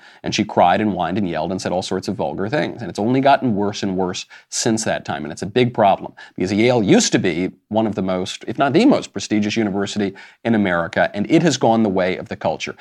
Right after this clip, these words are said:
That is to say, to take away people's rights to create a new social hierarchy, a, a, an explicitly racial and,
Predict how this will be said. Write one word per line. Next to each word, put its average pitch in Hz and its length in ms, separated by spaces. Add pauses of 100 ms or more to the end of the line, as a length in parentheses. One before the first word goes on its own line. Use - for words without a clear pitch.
(160)
That 98 180
is 127 200
to 143 100
say, 85 320 (220)
to 107 80
take 92 240
away 127 160
people's 127 340
rights 85 280
to - 100
create 87 240
a - 20
new 92 380
social 101 480 (180)
hierarchy, 92 680
a, 87 80
a, 123 180
an - 580
explicitly 170 800
racial 92 800 (260)
and, 110 400